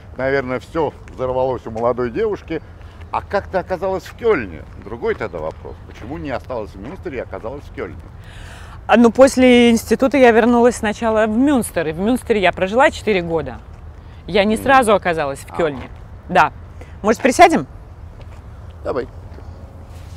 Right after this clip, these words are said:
Speaker 2: Я не сразу оказалась в Кёльне, то есть я прожила четыре года в Мюнстере, я училась в Мюнстере на германистике, я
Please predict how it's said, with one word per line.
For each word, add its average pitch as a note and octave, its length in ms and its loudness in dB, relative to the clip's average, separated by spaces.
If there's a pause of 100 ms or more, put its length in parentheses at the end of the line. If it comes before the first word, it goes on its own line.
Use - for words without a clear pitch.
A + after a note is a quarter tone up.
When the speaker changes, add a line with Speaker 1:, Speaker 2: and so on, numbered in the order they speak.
(880)
Speaker 2:
Я G#3 180 6
не B3 120 4
сразу F4+ 280 8
оказалась D4 440 8
в - 140 -14
Кёльне, E4+ 360 4
то - 100 -4
есть A#3+ 140 -4
я B3+ 80 2
прожила C4 400 0
четыре B3 400 0
года A3 280 4
в G3+ 60 0
Мюнстере, B3 680 0
я F3+ 280 4
училась B3+ 560 -2
в - 40 -6
Мюнстере G3+ 420 -4
на F3 100 -4
германистике, F3+ 1120 -2
я D3 840 2